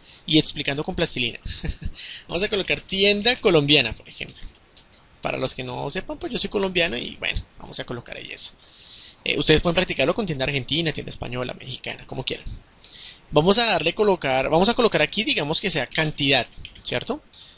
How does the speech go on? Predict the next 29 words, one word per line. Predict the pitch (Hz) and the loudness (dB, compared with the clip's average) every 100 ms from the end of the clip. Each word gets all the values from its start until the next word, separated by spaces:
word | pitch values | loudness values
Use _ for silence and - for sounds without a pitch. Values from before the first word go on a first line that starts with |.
| - | 0
Tenemos | 160 151 156 | 4 6 8
una | 175 170 | 6 6
cantidad, | 165 151 131 135 185 - | 2 -2 0 2 2 0
tenemos | 147 127 123 | -2 0 0
una | 147 139 | 0 0
descripción, | 135 170 - - - - 160 156 254 - - - _ - _ | 4 4 4 0 2 4 4 -2 -10 -20 -20 -20 _ -20 _
por | - | 2
ejemplo, | 139 135 127 143 | 2 2 0 0
qué | 165 | 0
producto | - 165 165 - 160 | 6 8 8 8 4
van | 143 | 4
a | 135 | 4
llevar, | 131 120 139 - _ - | 4 2 0 -6 _ -10
cantidad, | 127 120 117 117 123 175 | -8 -6 -2 0 2 2
descripción. | 170 - 120 - 160 254 - - - - - | 0 -2 2 4 4 0 -6 -14 -12 -14 -2
Tenemos | - 151 147 170 | 2 4 6 4
un | 170 | 4
valor | 160 156 160 - | 4 6 6 6
unitario, | 240 269 - 165 156 302 - - - - - - - - - _ - - _ _ | 4 4 2 2 0 -6 -14 -20 -20 -20 -20 -20 -20 -20 -20 _ -20 -20 _ _
¿sí? | - - 208 | 0 0 0
Un | 160 | 0
valor | 135 139 | 4 4
unitario. | 143 180 208 156 - - | 4 4 2 2 -2 0
Nótese | 185 196 247 277 | 6 8 8 4
que | - 190 - _ - - | 0 -2 -2 _ -10 0
al | 170 | 4
escribir, | 160 - 175 170 254 - - _ _ _ _ _ | 4 4 2 4 2 0 -10 _ _ _ _ _
el | - 156 151 | 0 0 2
texto | 160 - - 208 | 4 6 6 2